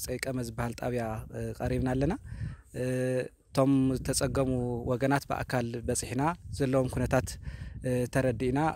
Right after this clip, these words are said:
ብዛዕቕምና እግዚኣብሔር ዝሓገዘና እግዚኣብሔር ዘቐበለና ጉልበትን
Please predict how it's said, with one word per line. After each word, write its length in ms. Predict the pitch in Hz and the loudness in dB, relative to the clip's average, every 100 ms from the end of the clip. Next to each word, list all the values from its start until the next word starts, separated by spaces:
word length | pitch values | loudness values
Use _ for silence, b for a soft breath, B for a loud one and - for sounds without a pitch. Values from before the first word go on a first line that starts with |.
| - | -4
ብዛዕቕምና 540 | - 123 113 131 127 123 123 123 | -4 0 0 0 0 -2 -4 -4
እግዚኣብሔር 460 | 123 117 127 127 120 | -6 -2 -2 -2 -2
ዝሓገዘና 600 | 113 117 113 117 117 120 120 | -4 -4 -4 -4 -2 -2 -4
እግዚኣብሔር 440 | 120 123 120 120 117 113 110 | -2 0 2 0 0 -2 -2
ዘቐበለና 540 | 120 117 120 120 123 123 | -2 -2 0 0 2 0
ጉልበትን 460 | 120 131 135 170 | 0 0 2 0